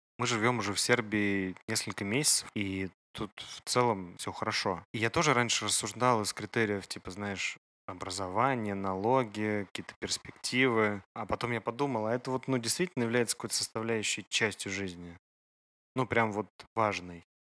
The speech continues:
чтобы я н-, на, именно вот по этим вещам принимал решения. Хочется, в общем, понять для себя, а что важно для жизни.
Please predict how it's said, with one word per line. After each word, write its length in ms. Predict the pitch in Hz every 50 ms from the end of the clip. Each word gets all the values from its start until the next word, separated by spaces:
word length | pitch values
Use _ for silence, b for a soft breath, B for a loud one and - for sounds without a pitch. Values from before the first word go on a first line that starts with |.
| _ _ _ _ _ _
чтобы 260 | - - - 98 90
я 300 | 98 98 98 95 95 98 -
н-, 160 | - 107 - _ -
на, 220 | 113 107 104 107
именно 460 | - - 123 120 123 117 113 113 113 113
вот 160 | 107 113 104 - - - -
по 60 | 117
этим 480 | 113 117 113 104 - - 95 95 95 -
вещам 400 | - 92 95 - - - 98 95
принимал 460 | 92 - 98 101 95 92 92 90 90 - -
решения. 520 | 101 - - - - 92 87 87 87 90 -
Хочется, 480 | - - 139 135 - - - - - 117
в 20 |
общем, 300 | 117 - - - 120 104
понять 500 | - 123 120 127 123 110 101 - - - _ -
для 100 | - -
себя, 440 | - - 101 95 131 156 175 190 - _ -
а 80 | -
что 580 | - - - - - 143 147 143 135 120 - - _ _ _ _ -
важно 460 | 117 110 117 120 117 107 95 104 101
для 180 | 95 98 101 98
жизни. 440 | 95 98 95 87 85 - - -